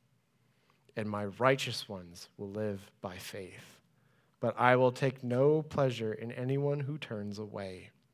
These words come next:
But we are not like those who turn away from God. In their own destruction, we are the faithful ones whose souls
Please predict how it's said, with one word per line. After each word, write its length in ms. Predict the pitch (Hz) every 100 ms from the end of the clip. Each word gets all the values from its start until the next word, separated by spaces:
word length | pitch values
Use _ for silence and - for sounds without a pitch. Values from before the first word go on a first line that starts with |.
| _ _ _ _ _ _ _ _ _ _
But 100 | 123
we 200 | 117 147
are 120 | 165
not 300 | 151 151 156
like 260 | 151 139 139
those 260 | 135 120 -
who 120 | 123
turn 260 | - 120
away 240 | 104 107 104
from 200 | 110 101
God. 420 | 98 90 90 - - _ _ _ _ _ _ _
In 160 | 120 117
their 240 | 127 139
own 300 | 156 160 185
destruction, 760 | 160 143 - 139 120 - 101 80 - _ _ _ _ _ - - _ _ -
we 240 | 117 131
are 180 | 131 107
the 140 | 98
faithful 500 | - - 113 107 104
ones 440 | 90 87 82 - - _ -
whose 240 | 131 120
souls 760 | - - 117 98 82 76 -